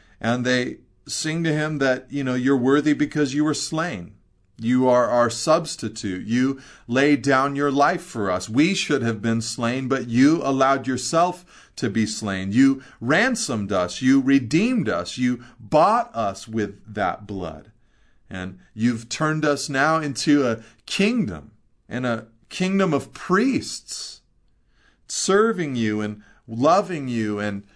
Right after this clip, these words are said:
and standing before you. And we will reign on the earth.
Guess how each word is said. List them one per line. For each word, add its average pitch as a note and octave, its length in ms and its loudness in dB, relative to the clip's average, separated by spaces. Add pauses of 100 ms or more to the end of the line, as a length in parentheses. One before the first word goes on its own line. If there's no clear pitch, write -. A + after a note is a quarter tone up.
(140)
and G2 160 -10
standing F#3 680 0
before F3 560 4
you. G2 360 -6 (720)
And G2+ 140 -8
we C#3+ 140 6
will C#3+ 220 2
reign A#2+ 720 -2 (440)
on G#2 200 -6
the G2+ 160 -4
earth. F#2 280 -8